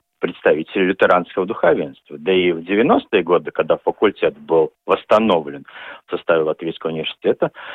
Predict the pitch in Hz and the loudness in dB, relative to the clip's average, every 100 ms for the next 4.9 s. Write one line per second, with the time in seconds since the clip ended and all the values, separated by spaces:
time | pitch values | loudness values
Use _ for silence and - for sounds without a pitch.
0 | - - 87 95 95 107 - - 90 80 | -16 -10 0 2 4 2 0 -6 -6 -4
1 | 107 - 80 78 78 - 82 80 76 73 | -6 -2 0 0 -2 -4 -2 0 0 -2
2 | - 80 - - - - - 139 135 - | -8 -8 -8 -10 -10 -16 -14 -14 -16 -20
3 | _ - - _ _ - 92 117 - - | _ -20 -20 _ _ -2 2 2 0 -8
4 | - 78 - 85 76 78 73 69 64 | 2 2 2 -2 -2 -4 -6 -8 -12